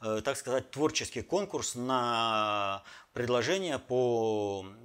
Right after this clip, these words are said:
преобразованию мира. Что нужно сделать? В рамках этого творческого конкурса,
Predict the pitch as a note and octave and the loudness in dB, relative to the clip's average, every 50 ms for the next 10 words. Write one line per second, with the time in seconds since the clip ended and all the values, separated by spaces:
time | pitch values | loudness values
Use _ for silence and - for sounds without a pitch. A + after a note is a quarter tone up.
0 | - - - A#2 A2+ A2+ A2 A2+ A#2+ A2+ G#2 C3 B2+ C#3+ E3+ E3+ D#3+ D3+ C#3+ C#3 | -14 -4 0 2 2 4 4 2 2 4 4 4 4 4 2 2 0 0 0 0
1 | C3+ C#3 D3+ D#3+ D3 B2+ F#2+ E2 C2+ - - - - - - - - - F3 G#3 | 2 2 4 4 4 2 0 -2 -6 -10 -14 -20 -16 -8 -6 -4 0 2 2 2
2 | F#3 D3+ D#3 E3+ C#3 C#3+ D#3 D3+ B2 C3 B2+ B2+ G#2+ F2+ E2 D#2+ - - - - | 2 2 0 0 -2 -2 -4 -4 -4 -4 -4 -4 -4 -2 -4 -6 -10 -12 -16 -16
3 | - - A#2 A#2+ E3+ A3 A#3 G3+ - F3+ D3+ - - - - F3+ F3 C#3+ - C#3 | -14 -8 0 4 6 6 6 6 2 0 -2 -2 -4 -2 2 2 2 2 2 0
4 | C3+ B2 - C#3 D#3+ F3+ - - - - - A2+ G#2+ G2 - - G#2 G#2 G2+ F#2+ | -2 -2 0 -2 -2 -2 -2 -4 -6 -6 -4 -4 -6 -6 -6 -8 -8 -8 -8 -10
5 | - G#2 G2+ - - A2+ A2+ | -12 -10 -10 -10 -10 -10 -12